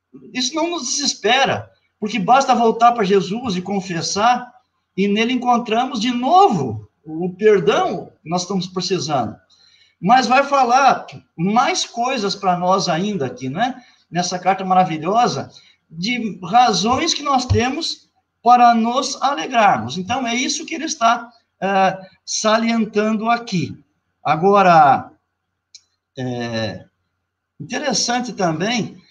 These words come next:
a gente pode examinar outros textos da Bíblia sobre esse assunto, porque a alegria é repetida em muitos lugares da Bíblia.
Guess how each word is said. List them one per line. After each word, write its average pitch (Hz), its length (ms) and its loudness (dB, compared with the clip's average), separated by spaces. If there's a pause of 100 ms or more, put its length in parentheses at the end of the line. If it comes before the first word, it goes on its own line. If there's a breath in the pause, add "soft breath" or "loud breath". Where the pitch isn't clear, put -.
(200 soft breath)
a 170 80 2
gente 240 280 -2
pode 226 360 2
examinar 185 680 4
outros 330 560 4
textos 214 440 2
da 339 220 2
Bíblia 214 380 -6
sobre 170 240 -6
esse 175 160 -6
assunto, 196 600 -6
porque 180 200 -6
a 185 40 4
alegria 196 600 -2 (320 soft breath)
é 139 60 -14
repetida 208 420 -2
em 226 80 -2
muitos 269 500 -4
lugares 196 420 0
da 247 160 0
Bíblia. 180 500 -4